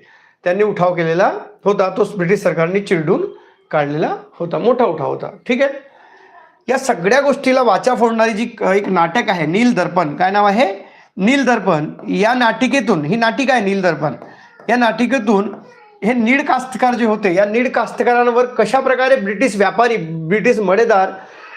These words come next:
अत्याचार करत होते हे दाखवण्यात आलेला होता. कुठं? या नील दर्पण जी क-, हे आहे, नाटिका आहे, या नाटिकेमध्ये ब्रिटिश कास-, ब्रिटिशर्स नीड मडेवाले कशा प्रकारे नीड कास्तकारांवर अत्याचार करत होते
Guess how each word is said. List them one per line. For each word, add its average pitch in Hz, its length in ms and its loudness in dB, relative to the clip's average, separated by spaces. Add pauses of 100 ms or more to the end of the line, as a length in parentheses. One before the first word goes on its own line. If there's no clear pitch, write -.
अत्याचार 247 520 0
करत 226 220 0
होते 202 260 2
हे 214 160 2
दाखवण्यात 185 480 0
आलेला 151 280 0
होता. - 240 -6 (260)
कुठं? 233 240 2 (540)
या 208 60 2
नील 214 300 2
दर्पण 202 320 2
जी 196 80 -4
क-, - 80 0
हे 170 400 2
आहे, 160 160 2
नाटिका 165 420 0
आहे, 196 420 2 (360)
या 220 120 0
नाटिकेमध्ये 202 880 2 (220)
ब्रिटिश 175 320 0
कास-, - 380 -2
ब्रिटिशर्स 226 640 2 (280)
नीड 185 360 2
मडेवाले 208 640 4 (460)
कशा 190 200 0
प्रकारे 233 380 4
नीड 247 240 4
कास्तकारांवर 226 480 2
अत्याचार 233 380 0
करत 226 200 -2
होते 180 500 -2